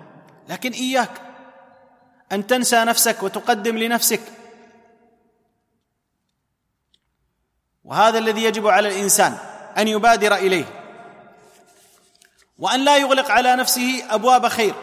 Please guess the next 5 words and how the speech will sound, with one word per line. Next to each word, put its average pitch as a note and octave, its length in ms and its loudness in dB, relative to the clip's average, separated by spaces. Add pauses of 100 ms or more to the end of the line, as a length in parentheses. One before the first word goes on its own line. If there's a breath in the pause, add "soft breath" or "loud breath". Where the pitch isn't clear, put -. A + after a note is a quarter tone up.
(640)
لأن G3+ 200 -8
الشيطان، G#3 600 -2 (960)
الشيطان E3+ 480 -4
يعيدكم D#3+ 500 -4
الفقر. D#3 440 -6